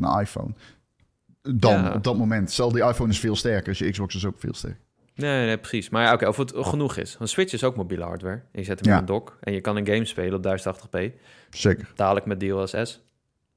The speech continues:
Speaker 2: Weet niet hoe, hoe lang het nog duurt. Ik ben, eh, ja, ik ben heel benieuwd. Het was voor mij wel een, eh,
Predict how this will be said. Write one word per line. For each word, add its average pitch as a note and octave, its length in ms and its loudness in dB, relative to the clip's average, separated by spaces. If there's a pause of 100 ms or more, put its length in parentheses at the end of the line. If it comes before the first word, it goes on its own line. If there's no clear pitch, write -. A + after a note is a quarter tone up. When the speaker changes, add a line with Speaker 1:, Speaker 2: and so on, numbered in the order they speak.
(420)
Speaker 2:
Weet F#2 120 -6
niet B2 220 -8
hoe, G2+ 180 -4
hoe G2 100 -4
lang G2+ 120 0
het G2 100 -4
nog G2 100 -6
duurt. G#2+ 280 -6
Ik G#2+ 80 -4
ben, D3 300 -2
eh, B2+ 260 -4
ja, A2 160 0
ik G2+ 100 -8
ben A#2 140 -4
heel A#2+ 140 -4
benieuwd. G#2 260 -4
Het G#2 160 -8
was A2 260 0
voor B2 160 -4
mij B2+ 200 2
wel C3 260 2
een, A2 280 -2
eh, G2+ 200 -4